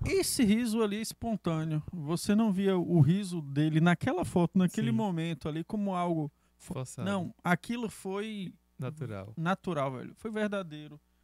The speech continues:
Speaker 1: no sentido que a piada foi boa,
Speaker 2: Sim.
Speaker 1: no mínimo ali, entendeu? Falei, pô, sacada aqui,
Speaker 2: <laughs>
Speaker 1: botou aqui, tipo,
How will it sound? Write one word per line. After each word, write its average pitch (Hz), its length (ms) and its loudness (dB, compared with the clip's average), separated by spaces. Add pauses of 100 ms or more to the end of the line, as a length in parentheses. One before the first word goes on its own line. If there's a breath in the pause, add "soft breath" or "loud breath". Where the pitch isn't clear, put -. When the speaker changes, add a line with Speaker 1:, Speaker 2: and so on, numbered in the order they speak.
(140)
Speaker 1:
no 165 80 -6
sentido 170 360 0
que 185 180 -8
a 175 60 -6
piada 170 360 2
foi 185 200 -2
boa, 147 480 2
Speaker 2:
Sim. 170 140 0
Speaker 1:
no 175 60 4
mínimo 151 460 0
ali, 127 240 -4
entendeu? 131 420 -2 (300)
Falei, - 180 -6
pô, 175 180 -2
sacada 156 520 0
aqui, 143 120 0
Speaker 2:
<laughs> 151 140 0
Speaker 1:
botou 165 280 0
aqui, 196 140 2
tipo, - 340 -2